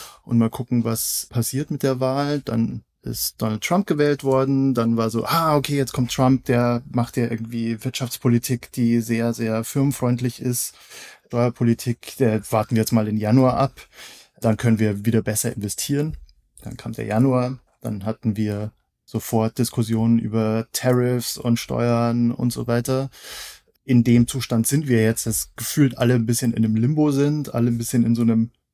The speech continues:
"Wir müssen mal abwarten" sind. Und das natürlich irgendwie gerade das, das neue Normal ist ein bisschen.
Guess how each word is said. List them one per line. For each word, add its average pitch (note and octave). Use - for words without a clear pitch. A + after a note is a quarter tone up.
"Wir A#2
müssen B2
mal G#2+
abwarten" C3
sind. C#3
Und A2
das G#2
natürlich A2+
irgendwie A2+
gerade A2
das, -
das -
neue A#2
Normal A2+
ist D3+
ein D3
bisschen. E3